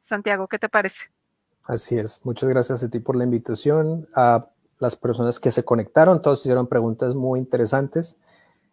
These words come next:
Speaker 2: Eh, la invitación a que nos escriban, se conecten con otros si tienen más preguntas. Y claro, encantado yo de hacer más lives porque son temas que me,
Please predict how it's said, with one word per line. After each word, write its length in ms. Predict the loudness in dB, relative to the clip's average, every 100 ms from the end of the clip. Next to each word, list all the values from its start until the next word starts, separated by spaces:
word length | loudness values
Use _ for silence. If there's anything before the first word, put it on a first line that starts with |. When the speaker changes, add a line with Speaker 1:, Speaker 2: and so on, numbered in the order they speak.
| _
Speaker 2:
Eh, 280 | 0 2 4
la 60 | 4
invitación 380 | 4 2 2 2
a 100 | 2
que 120 | -2
nos 260 | -2 -2
escriban, 460 | -4 2 6 8 8
se 140 | 4
conecten 380 | 4 2 0 -2
con 140 | -2 -2
otros 220 | -2 -4
si 80 | -2
tienen 260 | 0 0
más 160 | -2 -4
preguntas. 560 | -4 -2 -2 -4 -4 -4
Y 120 | -2
claro, 420 | 2 2 2 -2
encantado 500 | -8 -6 -6 0 0
yo 140 | 2 0
de 40 |
hacer 220 | -2 -4
más 240 | -6 -6 -6
lives 200 | -6 -8
porque 240 | -12 -10
son 160 | -10 -8
temas 280 | -8 -10
que 100 | -10
me, 160 | -14